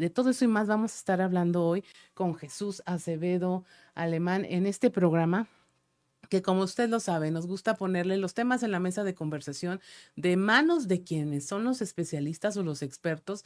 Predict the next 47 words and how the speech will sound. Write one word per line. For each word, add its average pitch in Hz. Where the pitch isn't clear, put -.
y 151
que -
usted 185
se 240
los 214
lleve 180
a 185
su 175
casa 156
y -
los 151
comparta 156
y 190
los 160
comente, 156
porque, 202
eh, 175
lo 208
peor 285
que -
puede 254
pasar 254
es 185
que 196
usted 196
no 202
hable 160
de 160
estas 156
cosas. -
Si 202
las 196
habla, 254
es 196
más 202
fácil 202
y 170
más 170
sencillo 190
que 165
se 170
asimilen 208
como 190
deben 185
ser 185
y 214
que 160